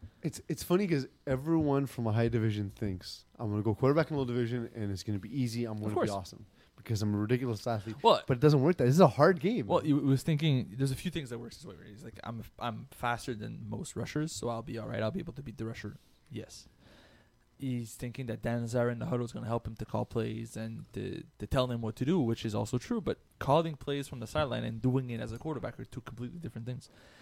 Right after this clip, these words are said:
Speaker 2: And you understand now how difficult, like, when tackle quarterback, your O C is gonna say something,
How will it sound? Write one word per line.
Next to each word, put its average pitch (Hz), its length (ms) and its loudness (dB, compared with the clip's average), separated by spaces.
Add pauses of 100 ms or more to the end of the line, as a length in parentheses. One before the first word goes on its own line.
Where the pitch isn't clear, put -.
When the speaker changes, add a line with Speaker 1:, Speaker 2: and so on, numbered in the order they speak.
(220)
Speaker 2:
And 120 120 -2
you 120 120 4
understand 127 400 0
now 117 320 4
how 110 340 0
difficult, 120 520 -2
like, 117 120 -8 (180)
when 117 140 -10
tackle 135 300 -6
quarterback, 120 380 -6
your 117 100 -6
O 127 100 -2
C - 160 -10
is 123 60 -10
gonna 120 100 -8
say 123 140 -10
something, 175 420 -10